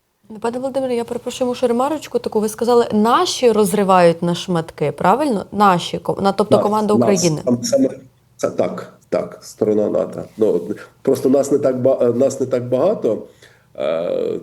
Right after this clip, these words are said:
Speaker 2: на, на цих змаганнях, бо це вперше в історії відносин України з нато. Україна бере участь в цих військово-спортивних
Speaker 1: Мгм,
Speaker 2: змаганнях
Speaker 1: мгм.
Speaker 2: резерв країн нато. Тому і через це, е, бо це унікально, при тому, що Фінляндія,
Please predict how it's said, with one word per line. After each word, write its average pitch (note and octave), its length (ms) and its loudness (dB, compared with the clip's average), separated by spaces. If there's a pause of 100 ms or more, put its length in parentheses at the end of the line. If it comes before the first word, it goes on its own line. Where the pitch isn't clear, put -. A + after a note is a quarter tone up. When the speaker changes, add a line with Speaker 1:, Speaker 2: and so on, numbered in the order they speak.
Speaker 2:
на, G#2 380 0
на G#2+ 140 -2
цих G#2+ 240 -8
змаганнях, A2+ 500 -2
бо A#2 60 -2
це A#2 140 -6
вперше B2 380 -4
в A2 80 -4
історії A2+ 400 0
відносин G#2+ 480 -2
України G#2 420 -2
з G2+ 100 -6
нато. A2 260 -4
Україна G2 320 -2
бере G2 180 0
участь F#2+ 420 -4
в F#2+ 180 0
цих G2 280 -4
військово-спортивних - 680 0
Speaker 1:
Мгм, - 100 0
Speaker 2:
змаганнях F#2 320 0
Speaker 1:
мгм. G2 100 -4
Speaker 2:
резерв D#3 300 2 (680)
країн G#2 280 2
нато. F#2 400 0
Тому A#2 720 2
і A#2 200 2
через G#2+ 400 -2
це, G3+ 320 -2 (640)
е, G#2 140 0
бо B2+ 160 0
це C3 160 -4
унікально, B2 460 0
при A#2 120 -6
тому, A#2 200 -4
що A#2 160 -4
Фінляндія, G#2+ 920 0